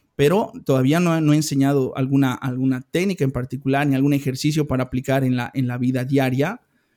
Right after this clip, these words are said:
que eso, eh, eso es lo que quiero enseñar. La finalidad ahorita es, es que las personas que están escuchando, pues, puedan ir, eh, pueden tener algunas herramientitas y puedan ir aplicando en su, en, en su vida estos principios y ver que realmente son,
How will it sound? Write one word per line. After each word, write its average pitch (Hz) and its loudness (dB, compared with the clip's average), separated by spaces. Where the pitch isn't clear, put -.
que 123 0
eso, 131 -2
eh, 123 -4
eso 135 -4
es 143 -2
lo 143 4
que 139 -2
quiero 147 2
enseñar. 156 0
La 143 -2
finalidad 143 4
ahorita 196 -2
es, 147 -2
es 139 -2
que 160 -2
las 135 -2
personas 156 0
que - -16
están 165 -4
escuchando, 156 -4
pues, - -10
puedan 147 0
ir, 139 -2
eh, 82 -10
pueden 156 0
tener 147 4
algunas 143 2
herramientitas 131 0
y 135 -2
puedan 147 0
ir 147 2
aplicando 139 -2
en 131 4
su, 127 -4
en, 139 -6
en 131 -2
su 131 -2
vida 127 2
estos 135 -10
principios 143 -2
y 143 0
ver 165 2
que 156 -4
realmente 151 2
son, 156 -4